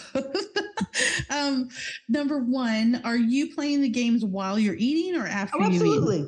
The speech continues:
Speaker 1: You, while you're eating?
Speaker 2: Absolutely.
Speaker 1: Oh,
Speaker 2: Yeah.
Speaker 1: interesting. Okay.
Speaker 2: Because now they wanna stay at the table 'cause it's actually fun.
Speaker 1: That's true. Yeah,
Speaker 2: You know,
Speaker 1: that's
Speaker 2: they're not,
Speaker 1: true.
Speaker 2: and th-, my rule is no phones at the table. I think that's a
Speaker 1: Okay.
Speaker 2: horrible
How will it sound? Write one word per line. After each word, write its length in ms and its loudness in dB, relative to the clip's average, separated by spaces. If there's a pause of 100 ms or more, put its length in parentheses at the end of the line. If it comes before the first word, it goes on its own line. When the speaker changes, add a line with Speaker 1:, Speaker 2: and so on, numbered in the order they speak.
Speaker 1:
You, 140 2
while 180 -2
you're 160 2
eating? 460 4
Speaker 2:
Absolutely. 80 -8
Speaker 1:
Oh, 160 -2
Speaker 2:
Yeah. 80 4
Speaker 1:
interesting. 560 -2
Okay. 360 -4 (160)
Speaker 2:
Because 280 -2
now 160 -2
they 100 0
wanna 220 0
stay 200 -2
at 80 -2
the 60 -6
table 380 -2
'cause 180 -4
it's 140 -2
actually 340 -2
fun. 200 0
Speaker 1:
That's 220 2
true. 280 0 (160)
Yeah, 140 0
Speaker 2:
You 40 2
know, 80 4
Speaker 1:
that's 140 4
Speaker 2:
they're 80 4
not, 80 4
Speaker 1:
true. 140 2
Speaker 2:
and 520 0
th-, 200 0
my 140 2
rule 240 2
is 120 0
no 140 0
phones 300 0
at 120 -2
the 60 -2
table. 320 0
I 100 2
think 180 2
that's 180 2
a 40 6
Speaker 1:
Okay. 80 4
Speaker 2:
horrible 320 0